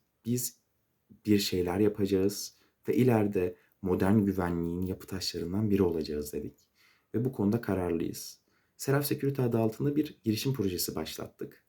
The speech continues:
Arkadaşlarımla beraber bunun üzerinde çalışıyoruz, çabalıyoruz, deneyim kazanıyoruz. Ee, bazen satışlar yapıyoruz, bazen yapamıyoruz. Ama bu işin içerisinde devam etmekten çok keyif aldığımı biliyorum ve bunu yapmaktan sıkılmayacağımı biliyorum. Hiç pes etmeyeceğim.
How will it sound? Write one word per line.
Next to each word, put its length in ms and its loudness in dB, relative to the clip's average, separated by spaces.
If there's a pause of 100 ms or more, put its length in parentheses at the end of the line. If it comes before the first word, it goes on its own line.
(100)
Arkadaşlarımla 760 0
beraber 480 -4
bunun 200 4
üzerinde 360 0
çalışıyoruz, 560 -6
çabalıyoruz, 600 4
deneyim 260 -2
kazanıyoruz. 720 -6 (640)
Ee, 40 -12 (560)
bazen 320 4
satışlar 460 0
yapıyoruz, 440 -2
bazen 320 -2
yapamıyoruz. 800 -6 (140)
Ama 400 0
bu 100 4
işin 240 2
içerisinde 520 0
devam 300 2
etmekten 440 -6
çok 220 -10
keyif 300 -4
aldığımı 400 -4
biliyorum 400 2 (460)
ve 100 0
bunu 120 6
yapmaktan 480 0
sıkılmayacağımı 840 2
biliyorum. 420 -6 (120)
Hiç 180 -6
pes 160 2
etmeyeceğim. 460 -4